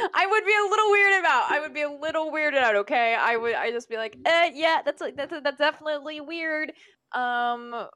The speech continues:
but obviously for Hank's perspective and Manny's perspective,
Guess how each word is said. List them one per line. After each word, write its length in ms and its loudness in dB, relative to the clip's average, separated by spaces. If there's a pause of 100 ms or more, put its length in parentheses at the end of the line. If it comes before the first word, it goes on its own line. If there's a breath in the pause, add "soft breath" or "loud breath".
but 300 -2
obviously 640 -2
for 140 -12
Hank's 460 -12
perspective 1000 -10
and 120 -12
Manny's 340 -12
perspective, 520 -12